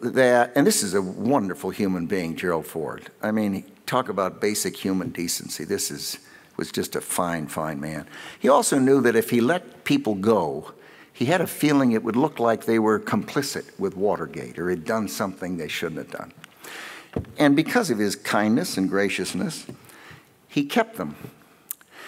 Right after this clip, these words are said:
I came in, uh, and by the time I got there, he had gone out the night before and said he was gonna keep the foreign policy and the foreign policy team.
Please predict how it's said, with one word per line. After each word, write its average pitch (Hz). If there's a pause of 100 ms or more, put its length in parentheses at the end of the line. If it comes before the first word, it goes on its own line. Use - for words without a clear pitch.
(580)
I 165
came 123
in, 95 (480)
uh, 104 (600)
and 123
by 123
the 107
time 185
I 160
got 143
there, - (340)
he 117
had 98
gone 151
out 139
the 87
night 113
before 104
and 127
said 113
he 113
was 110
gonna 104
keep 123
the -
foreign 110
policy 123
and 110
the 92
foreign 110
policy 101
team. -